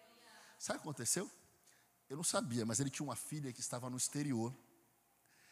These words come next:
E ela tava, e ela queria vir pra ver o pai, e ela tava com uma dificuldade lá pra poder vir. Eles não conseguiam, entendeu? E aí eu entendi que Deus tava falando com ele. E quando eu falei aquilo pra ele, ele chorou e tudo. A gente não sabe o que é.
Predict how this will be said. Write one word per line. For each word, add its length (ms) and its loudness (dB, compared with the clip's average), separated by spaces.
E 100 2
ela 140 4
tava, 220 -2
e 60 0
ela 140 4
queria 340 2
vir 240 0
pra 140 -4
ver 180 -4
o 60 -6
pai, 320 -4
e 60 -8
ela 100 -6
tava 180 -6
com 140 -14
uma 120 -8
dificuldade 1000 -4
lá 140 -2
pra 140 -10
poder 300 -10
vir. 260 -12
Eles 140 -8
não 80 -4
conseguiam, 600 -4
entendeu? 280 -10
E 120 0
aí 180 4
eu 80 4
entendi 560 0
que 140 -8
Deus 180 0
tava 160 2
falando 260 -2
com 160 -6
ele. 160 2
E 40 -6
quando 140 -4
eu 40 -2
falei 200 0
aquilo 180 -6
pra 160 -6
ele, 80 -2
ele 120 -6
chorou 560 -2
e 80 -8
tudo. 360 -12
A 40 -4
gente 200 -6
não 60 -12
sabe 240 -8
o 20 -18
que 140 -4
é. 240 -2